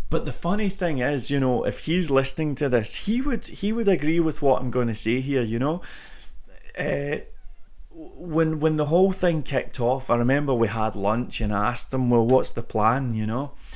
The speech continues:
And at first, there was a lot of, uh, "Well, we're gonna get a sales team in and, uh, we're gonna give them different regions and we're gonna, you know, do this, that, that."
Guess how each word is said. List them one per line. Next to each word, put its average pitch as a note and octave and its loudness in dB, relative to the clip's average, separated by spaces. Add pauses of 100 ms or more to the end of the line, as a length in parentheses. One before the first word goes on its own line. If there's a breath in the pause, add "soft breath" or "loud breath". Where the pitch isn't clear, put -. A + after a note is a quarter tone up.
(340 loud breath)
And B2+ 4
at - 2
first, - 0 (220)
there C3 4
was A#2+ 4
a A#2 4
lot B2 4
of, G#2+ 0
uh, G#2 -2 (520 soft breath)
"Well, F3+ 4
we're A#2 0
gonna C#3 -2
get A#2+ 0
a G#2+ -4
sales D3+ 2
team C3+ 2
in E3 2
and, G2+ -2 (500 soft breath)
uh, F#2+ -6
we're G2+ -4
gonna A#2+ 0
give B2 2
them A#2+ 2
different C3 2
regions E3 6
and G#2 2
we're - -4 (400)
gonna, A2 0
you A2 -4
know, G#2+ -6
do A#2+ -2
this, C#3 2
that, - 2
that." B2 0